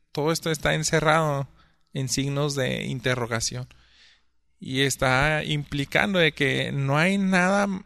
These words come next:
más importante para mí, algo que me ha dado tanto descanso, algo que me da tanto gozo, que ver que ustedes están siendo firmes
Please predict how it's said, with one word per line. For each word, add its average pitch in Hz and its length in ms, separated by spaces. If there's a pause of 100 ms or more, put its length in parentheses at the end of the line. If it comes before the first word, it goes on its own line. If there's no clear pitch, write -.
(180)
más 147 720
importante 165 640
para 139 240
mí, 180 260 (340)
algo 147 340
que - 120
me 143 140
ha 131 80
dado 165 220
tanto 156 340
descanso, 160 640 (480)
algo 139 280
que 143 520
me 135 280
da 151 180
tanto 190 440
gozo, 196 520 (180)
que 120 180
ver 147 340
que - 120
ustedes 135 480 (560)
están 127 560
siendo 123 400
firmes 131 760